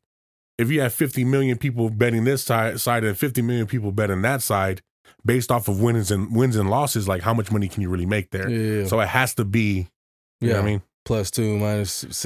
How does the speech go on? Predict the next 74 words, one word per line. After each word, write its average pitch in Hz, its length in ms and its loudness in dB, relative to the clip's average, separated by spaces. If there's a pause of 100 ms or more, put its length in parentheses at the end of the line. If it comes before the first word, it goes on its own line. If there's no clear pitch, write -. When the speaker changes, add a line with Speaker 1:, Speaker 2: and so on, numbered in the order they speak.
(300)
Speaker 1:
Yeah. 85 140 -10
Speaker 2:
Yeah, 107 60 -2
Speaker 1:
And 120 80 2
that's 135 120 4
Speaker 2:
yeah. 139 60 0
Speaker 1:
what 127 80 4
I - 80 4
don't 123 80 4
understand. 104 480 2 (140)
That's 101 140 2
why 110 100 4
I - 20 4
Speaker 2:
Yeah, 110 80 2
Speaker 1:
never 101 140 2
Speaker 2:
yeah. 101 40 2
Speaker 1:
really 98 140 2
got 90 160 2
into 110 100 4
Speaker 2:
But 143 80 4
if - 80 2
Speaker 1:
it. 143 60 2
Speaker 2:
you 156 80 0
do 175 120 4
the 160 120 2
parlay 139 440 2
and 127 120 2
you 120 60 0
just, 113 280 -2
like 110 200 0
I 110 60 2
said, 110 200 0
the 107 100 0
main 123 220 2
ones, 127 120 0
if 113 160 -2
you 147 80 -2
choose 160 300 0
the 127 100 2
minus 127 380 2
ones, 147 320 -2
that's 113 220 -2
saying 120 260 0
they're, 104 160 0
they're 110 220 -2
supposed 110 400 -2
to 98 60 -2
win. 87 200 -6 (300)
If 107 100 -2
it's 113 120 0
a 101 40 -2
plus, 127 300 -2
that 104 120 -2
means 110 180 -2
they're 104 100 -2
not 101 180 0
even 92 140 -4
supposed 87 340 -6
to 87 80 -8
win. 85 120 -6 (360)
That's 107 180 0
why 104 340 0 (220)
if 104 120 -2
it's 101 100 -2
plus 107 300 -2
two 110 240 0
and 95 160 0
they 92 180 -2
lose 98 320 -2
by 90 180 -4
one, 92 420 -2 (200)
you 98 80 -4
still 117 260 -2
got 101 220 0
enough. 92 380 -2